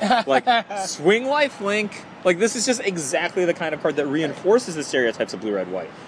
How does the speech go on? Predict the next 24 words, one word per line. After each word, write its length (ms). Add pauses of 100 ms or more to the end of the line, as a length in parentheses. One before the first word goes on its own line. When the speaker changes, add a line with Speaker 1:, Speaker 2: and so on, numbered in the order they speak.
(160)
Speaker 2:
not, 300
like, 220
actually 300
changing 380
the 80
paradigm 340
of 140
blue-red-white. 320
Speaker 1:
Right. 200 (1400)
Okay, 220 (140)
so, 500
but 200
you, 220
you 80
think 140
this 140
card 200 (400)
Speaker 2:
It's, 140
like, 60
Speaker 1:
super 160
Speaker 2:
super 240
Speaker 1:
playable? 460 (840)
Speaker 2:
playable. 0
Speaker 1:
Uh, 320